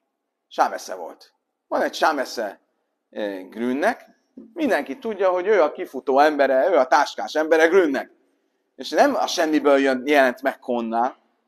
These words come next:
Szóval, jó napot kívánok, Pisti vagyok, Grün rendezője. Á, hát hogy ne ismerem magát, tehát tudjuk, hogy mindig, ma-, maga mindig jön, megy, Grünnek intézi az ügyeit. Jó, akkor itt a tehén. De,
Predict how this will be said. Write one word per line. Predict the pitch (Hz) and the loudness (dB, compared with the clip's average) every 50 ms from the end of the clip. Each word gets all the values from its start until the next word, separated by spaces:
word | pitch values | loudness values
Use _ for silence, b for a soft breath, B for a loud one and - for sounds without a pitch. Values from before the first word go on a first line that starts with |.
| _ _ | _ _
Szóval, | _ 180 254 269 | _ 0 0 2
jó | |
napot | 202 156 - 156 165 | 2 2 0 0 -2
kívánok, | - 233 208 185 - | 0 0 0 0 0
Pisti | - 254 - - - 170 | -2 -4 -4 -4 -6 0
vagyok, | 147 175 196 196 185 160 | 2 2 4 2 0 0
Grün | 151 202 196 180 | -2 -4 -4 2
rendezője. | 170 170 165 147 139 135 113 123 120 110 104 95 - - _ _ _ _ _ | 2 2 4 4 0 -2 -2 -4 -6 -6 -6 -10 -12 -14 _ _ _ _ _
Á, | - 262 | 2 6
hát | 320 330 320 302 254 214 196 170 147 131 - - - - - | 8 8 10 12 12 12 12 10 8 6 2 -4 -14 -10 4
hogy | 185 269 294 277 | 8 8 8 8
ne | 202 180 | 6 4
ismerem | 196 - - - 175 156 147 139 | 2 2 2 2 4 4 4 6
magát, | 143 143 143 139 156 160 165 - | 6 4 6 8 8 8 8 6
tehát | 175 165 - - 180 | 2 -2 -2 -8 -6
tudjuk, | - 240 196 139 139 139 | -4 -4 -2 -2 -2 -2
hogy | 160 165 | -2 -2
mindig, | 170 156 143 139 | -2 -2 -2 -2
ma-, | 143 156 156 160 | 2 2 2 4
maga | 165 165 143 160 | 4 4 4 2
mindig | 165 170 160 139 131 127 | 0 0 -2 -4 -4 -2
jön, | 151 147 135 | -2 -2 -2
megy, | 135 131 123 120 117 _ | 0 -2 -2 -2 -4 _
Grünnek | - 135 151 151 139 127 120 123 | -6 -2 -2 0 0 -2 -4 -4
intézi | 139 127 120 131 117 117 117 | -6 -8 -4 -4 -6 -4 -4
az | 120 117 | -4 -6
ügyeit. | 123 120 110 104 98 90 - _ _ _ _ _ _ _ _ | -6 -6 -6 -8 -10 -10 -14 _ _ _ _ _ _ _ _
Jó, | _ - 147 | _ 0 0
akkor | 135 131 151 | 0 2 0
itt | 151 - - | -4 -2 -2
a | 127 | -2
tehén. | - 131 110 101 104 - - _ _ _ _ _ _ _ _ _ _ _ _ _ _ _ _ _ _ _ | -2 -2 -4 -6 -10 -16 -18 _ _ _ _ _ _ _ _ _ _ _ _ _ _ _ _ _ _ _
De, | - 110 127 131 131 - - - - _ | -10 -2 0 0 0 -2 -6 -12 -20 _